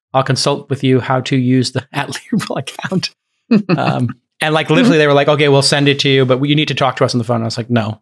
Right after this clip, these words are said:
Speaker 1: <laughs> I'm not talking to people on the phone." Um, but I mean, they were, they understood that stable coins would be super important. Not in June of twenty nineteen. They must have been talking about this for two years before that. So in twenty seventeen or twenty eighteen, somebody there was like,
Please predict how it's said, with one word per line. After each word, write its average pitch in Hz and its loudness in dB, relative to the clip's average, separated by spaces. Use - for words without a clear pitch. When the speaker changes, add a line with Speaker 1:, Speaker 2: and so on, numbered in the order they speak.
Speaker 1:
<laughs> - -18
I'm - -14
not 117 -12
talking - -20
to - -16
people 117 -16
on 107 -14
the 117 -14
phone." 120 -12
Um, 143 -2
but 202 -2
I 226 2
mean, 277 6
they 254 4
were, 254 4
they 233 0
understood 254 2
that 165 2
stable 185 4
coins 175 2
would 147 4
be 139 -2
super 208 2
important. 147 0
Not 220 0
in 156 4
June 190 4
of - 2
twenty 135 2
nineteen. 123 2
They 135 4
must 147 2
have 143 0
been 135 4
talking 151 0
about 135 2
this - -6
for 139 -2
two 160 0
years 139 2
before 131 0
that. 165 0
So 123 0
in 123 -2
twenty 277 2
seventeen 147 0
or 123 0
twenty 147 0
eighteen, 131 0
somebody 160 0
there 131 2
was 120 -2
like, 117 -2